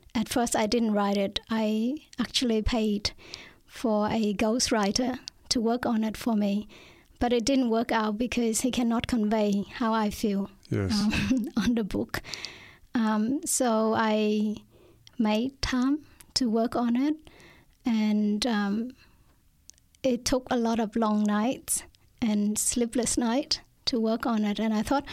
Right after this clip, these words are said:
Speaker 1: initially I thought it would, would only take about five or six months to do it, but it ended up five and a half years.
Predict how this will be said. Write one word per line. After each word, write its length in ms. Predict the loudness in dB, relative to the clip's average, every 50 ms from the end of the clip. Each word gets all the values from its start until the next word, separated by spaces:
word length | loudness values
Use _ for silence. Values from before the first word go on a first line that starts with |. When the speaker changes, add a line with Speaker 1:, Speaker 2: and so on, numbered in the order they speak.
| -14 -14 -14 -14 -16 -16 -12 -4 0
Speaker 1:
initially 460 | 2 4 4 4 2 2 2 2 4 2
I 100 | 2 2
thought 200 | 2 2 2 2
it 100 | 2 0
would, 180 | 0 -2 -4 -8 -12 -10 -2 0
would 180 | 0 2 2
only 240 | 2 2 2 2 2
take 240 | 2 0 -2 0 0
about 300 | 0 0 2 0 0 0
five 280 | 0 0 2 2 0 0
or 80 | 0
six 280 | 0 0 -2 -2 0 0
months 400 | 0 2 2 0 0 0 -2 -4 -2
to 120 | -2 -2 0
do 260 | 0 0 0 0 0
it, 200 | 0 0 -2 -4 -6 -10 -20 -20 -20 _ _ _ _ _ -4
but 160 | -2 0 0
it 100 | 0 0
ended 300 | 0 0 0 0 0 0 -2
up 120 | -2 -4
five 500 | -6 -10 -12 -6 -2 0 0 0 0 0
and 120 | 0 0
a 60 | 0 0
half 280 | -2 -2 -4 -4 -2
years. 440 | -2 0 0 0 -2 -2 -4 -4